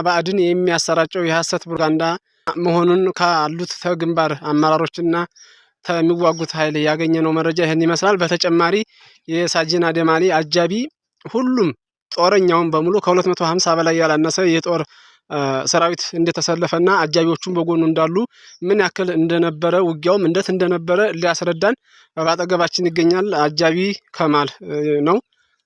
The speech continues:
እሱን ደግሞ ያለውን ነገር እውነታውን ነገር ለአማራ ሕዝብ የማይደበቅ ወይም የማይሰወር ስለሆነ እሱ እንዳስረዳንና ለደጋፊዎቻችንና ለሙላው አባላት ለማስረዳት ቃለ መጠይቅ እያደረገን ነው።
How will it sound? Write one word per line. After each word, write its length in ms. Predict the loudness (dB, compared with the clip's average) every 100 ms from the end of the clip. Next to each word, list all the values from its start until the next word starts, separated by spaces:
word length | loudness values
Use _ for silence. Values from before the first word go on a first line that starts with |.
| -10
እሱን 220 | -2 0
ደግሞ 200 | 2 2 0 -2 -4
ያለውን 440 | -2 0 0 2
ነገር 240 | 2 0 0
እውነታውን 480 | 2 2 2 0 0
ነገር 240 | 0 0
ለአማራ 340 | 0 0 2 0
ሕዝብ 180 | 0 -2
የማይደበቅ 600 | 0 0 0 -2 -2 -2
ወይም 200 | 0 0
የማይሰወር 600 | 0 0 0 0 0 -2
ስለሆነ 300 | -2 -2 0 0 -4 -20 -8
እሱ 120 | -4 0
እንዳስረዳንና 760 | 0 2 2 0 2 2 2 2
ለደጋፊዎቻችንና 920 | 2 0 0 -2 -4 -6 -4 0 2
ለሙላው 360 | 2 0 0 0 0 -2 0
አባላት 420 | 2 2 -2 -4 -6
ለማስረዳት 680 | 0 0 0 -2 -2 -4 -2
ቃለ 180 | -2 0
መጠይቅ 220 | -2 -2
እያደረገን 520 | -2 -2 -2 0
ነው። 100 | 0